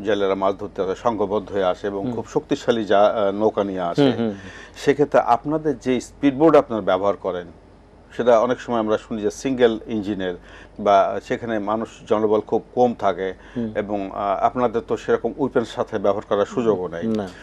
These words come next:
Speaker 1: তো সেই ক্ষেত্রে এই যে মনে করেন পঞ্চাশ ষাট জন জেলেদের সামনে এ-, এ-, আপনাদের এই তখন মানে এ-, এদেরকে প্রতিরোধ করার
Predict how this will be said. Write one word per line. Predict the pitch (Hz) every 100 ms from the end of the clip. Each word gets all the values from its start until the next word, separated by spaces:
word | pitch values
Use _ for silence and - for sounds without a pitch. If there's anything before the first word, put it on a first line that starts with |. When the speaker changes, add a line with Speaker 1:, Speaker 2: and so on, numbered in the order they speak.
| -
Speaker 1:
তো | -
সেই | 113 156
ক্ষেত্রে | 156 151 143 135
এই | 131 135
যে | 127
মনে | 131 120 120
করেন | 123 110
পঞ্চাশ | 135 127 123
ষাট | - 151 135
জন | 139 107
জেলেদের | 110 110 110 110
সামনে | - 120 113 107 104 - - -
এ-, | 110
এ-, | 107 98 107
আপনাদের | 101 110 110 107 104 107
এই | 104 95
তখন | 120 123 110 - - -
মানে | 110 98 82 - -
এ-, | 110
এদেরকে | 101 123 127 -
প্রতিরোধ | 135 123 139 -
করার | 123 123